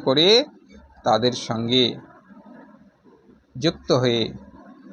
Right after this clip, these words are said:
তিনিও এই রাধাষ্টমী ব্রত পালন করলেন। এই ছিল আজকের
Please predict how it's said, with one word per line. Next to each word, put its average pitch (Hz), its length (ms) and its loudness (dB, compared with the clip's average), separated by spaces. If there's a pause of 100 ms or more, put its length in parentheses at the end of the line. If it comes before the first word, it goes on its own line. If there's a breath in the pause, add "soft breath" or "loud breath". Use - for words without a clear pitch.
(3250)
তিনিও 135 360 4 (680)
এই 120 200 -4 (840)
রাধাষ্টমী 120 640 -2
ব্রত 107 280 -4 (100)
পালন 107 260 -2 (120)
করলেন। 113 300 -6 (1700)
এই 156 200 4
ছিল 214 200 2 (120)
আজকের 135 480 2